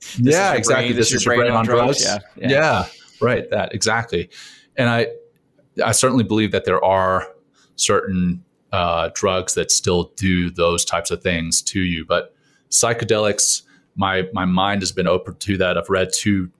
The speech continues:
Speaker 2: kind of mind-changing books, uh, one called Stealing Fire by Steven Kotler, and the other one is How to Change Your Mind by Michael Pollan.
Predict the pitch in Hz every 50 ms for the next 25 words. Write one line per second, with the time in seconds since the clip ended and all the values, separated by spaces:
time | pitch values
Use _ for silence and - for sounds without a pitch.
0 | _ _ _ _ - 98 - _ _ - - 101 87 82 - - _ _ _ _
1 | _ _ _ _ - 104 95 95 95 95 95 92 92 90 - - 104 98 95 92
2 | 90 92 85 82 - - 101 92 85 - - - - - - - _ - - -
3 | - _ _ - 95 90 85 85 85 85 82 - 98 98 101 - - 92 87 -
4 | - - 107 95 92 90 87 - 101 101 101 101 101 101 90 87 85 82 82 -
5 | - - 92 90 87 - 101 101 95 76 101 98 95 90 - - - - - _
6 | _ _ _ - - 90 90 87 87 90 87 87 87 85 82 - - - 92 90
7 | 87 - - - 90 82 - 82 85 82 85 85 85 85 85 82 - - 85 82
8 | 82 82 82 85 - - - - 110 107 110 104 87 82 82